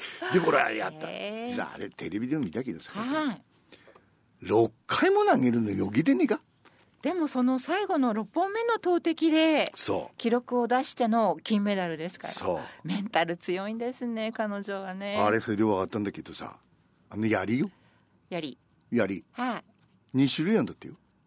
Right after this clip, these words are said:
Speaker 2: 二種類。
Speaker 1: な-
Speaker 2: 材質ですか？
Speaker 1: なんだと思う？
Speaker 2: え、え？
Speaker 1: えーっとね、えー、ひ-、ヒント。
Speaker 2: はい。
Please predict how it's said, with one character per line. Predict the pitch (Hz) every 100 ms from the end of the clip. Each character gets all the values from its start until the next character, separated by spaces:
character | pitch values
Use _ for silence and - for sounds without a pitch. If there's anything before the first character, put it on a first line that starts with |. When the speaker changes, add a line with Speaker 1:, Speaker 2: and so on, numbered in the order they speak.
| _
Speaker 2:
二 | 220
種 | -
類。 | 277 - _ _ _ -
Speaker 1:
な- | 214
Speaker 2:
材 | 262
質 | - - 269
で | 269
す | -
か？ | - 135 185 -
Speaker 1:
な | 233
ん |
だ | 147
と | 139 143
思 | 85
う？ | 76 - 90 - _ _
Speaker 2:
え、 | 190 214
え？ | - _ - - 294 - - -
Speaker 1:
え | 127 123 120 117
ー |
っ | 117
と | 120
ね、 | 110 104 78 - - _ _ -
え | - 50 - - - - - - 143 127 - _
ー、 | _
ひ-、 | - - - - 120 113
ヒ | - -
ン | 127
ト。 | - - -
Speaker 2:
は | 240
い。 | 185